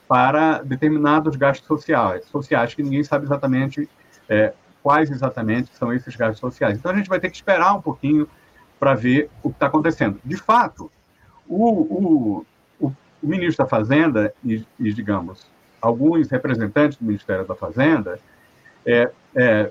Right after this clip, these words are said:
comentaram, deram entrevistas dizendo que é fundamental assegurar a harmonia entre a política fiscal e a política monetária, no sentido que não haveria duas políticas, elas precisariam, precisariam ser harmonizadas. E isso, digamos, significa um pouco,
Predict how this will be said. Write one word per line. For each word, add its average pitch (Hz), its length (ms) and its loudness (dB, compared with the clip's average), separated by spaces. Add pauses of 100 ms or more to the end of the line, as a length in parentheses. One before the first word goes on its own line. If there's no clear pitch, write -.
(140)
comentaram, 151 560 2
deram 135 240 4
entrevistas 139 540 0
dizendo 143 320 0
que 160 80 -2
é 151 60 0
fundamental 151 920 0
assegurar 147 580 2
a 147 120 0
harmonia 175 800 2
entre 151 280 0
a 151 40 -4
política 110 440 -4
fiscal 185 500 0
e 175 60 -8
a 165 60 -6
política 147 360 0
monetária, 143 600 0
no 160 100 -4
sentido 151 340 -4
que 160 80 -6
não 156 120 4
haveria 175 640 0 (560)
duas 165 340 0
políticas, 123 640 -8
elas 110 180 -4
precisariam, 131 440 0
precisariam 139 440 -2
ser 139 180 0
harmonizadas. 131 800 0 (840)
E 196 260 4
isso, 254 200 0
digamos, 117 600 0 (100)
significa 185 1000 0
um 110 240 -2
pouco, 151 580 0